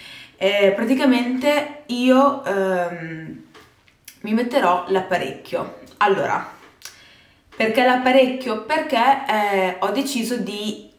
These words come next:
iniziare finalmente un percorso che mi porterà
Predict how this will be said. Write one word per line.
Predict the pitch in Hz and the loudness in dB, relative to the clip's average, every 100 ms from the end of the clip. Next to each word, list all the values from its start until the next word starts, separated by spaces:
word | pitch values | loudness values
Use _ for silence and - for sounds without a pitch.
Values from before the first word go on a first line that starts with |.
| _ | _
iniziare | 196 196 202 202 - 220 202 | -6 -4 -4 -4 -2 0 0
finalmente | 202 208 214 220 196 | -2 -4 -2 -2 -2
un | 190 | -2
percorso | 220 220 247 220 226 254 | -4 -4 -2 -2 -2 -6
che | - | -6
mi | 220 196 | -6 -4
porterà | 196 196 254 214 208 254 | -4 -2 0 2 2 -2